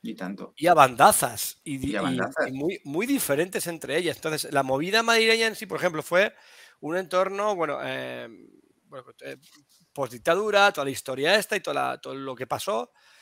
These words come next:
Speaker 2: Y, y, y el grunge, pues, eh, porque le pilló
Speaker 1: Sí,
Speaker 2: en Seattle,
Speaker 1: son
Speaker 2: pilló,
Speaker 1: movimientos
Speaker 2: eh,
Speaker 1: culturales. Mm.
Speaker 2: claro, claro, que engloban... Entonces las, eh,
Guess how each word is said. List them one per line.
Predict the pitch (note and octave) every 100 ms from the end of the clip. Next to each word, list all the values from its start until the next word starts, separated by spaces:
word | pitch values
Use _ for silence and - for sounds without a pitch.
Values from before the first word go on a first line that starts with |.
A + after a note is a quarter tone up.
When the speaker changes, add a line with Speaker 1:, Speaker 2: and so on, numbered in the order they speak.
| - _ _ _
Speaker 2:
Y, | - C#3+ C#3 C3+ - -
y, | C#3+ C3 B2 C3 _
y | C#3
el | B2+
grunge, | A#2+ E3 A#3 -
pues, | D3+ C3+ - C#3+
eh, | C3+ C3 B2 B2 _ _ _
porque | - C3+ C3+
le | B2+
pilló | B2+ C#3+ F3
Speaker 1:
Sí, |
Speaker 2:
en | F3+
Seattle, | - F3+ G3 A3
Speaker 1:
son | A3+
Speaker 2:
pilló, | B3 B3+
Speaker 1:
movimientos | B3+ E3 -
Speaker 2:
eh, | -
Speaker 1:
culturales. | A#2 - G#2 A2+ B2+ -
Mm. | G#2
Speaker 2:
claro, | G2 F3+ A3 C3 -
claro, | D3+ F3
que | C#3 C#3
engloban... | C#3 C3+ C#3 D3+ F#3
Entonces | D#3 D3 D#3+ G3
las, | E3+ B2 A2
eh, | C#3 C3+